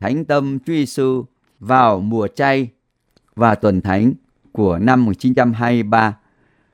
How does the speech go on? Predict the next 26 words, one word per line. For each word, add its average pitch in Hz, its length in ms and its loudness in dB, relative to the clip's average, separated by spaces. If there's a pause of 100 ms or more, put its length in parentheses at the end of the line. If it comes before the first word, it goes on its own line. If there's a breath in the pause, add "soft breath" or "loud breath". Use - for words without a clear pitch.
(180)
năm 123 180 2
cuối 147 160 0
cùng 101 320 0
của - 140 -8
đời 87 240 -6
chị. - 280 -6 (1000)
Và 104 260 2
những 131 460 0 (140)
tâm 139 200 4
tình 113 280 2
của 90 140 -6
Chúa 123 220 2
đó 117 280 2 (680)
chính 135 220 4
là 110 120 2
những 107 200 0
tâm 135 260 0
tình 104 300 0
khi 123 240 0
Chúa 113 320 0 (640)
rửa 117 200 4
chân 143 420 4
cho 131 160 -2
các 139 260 0 (140)
tông 127 220 2
đồ 101 220 0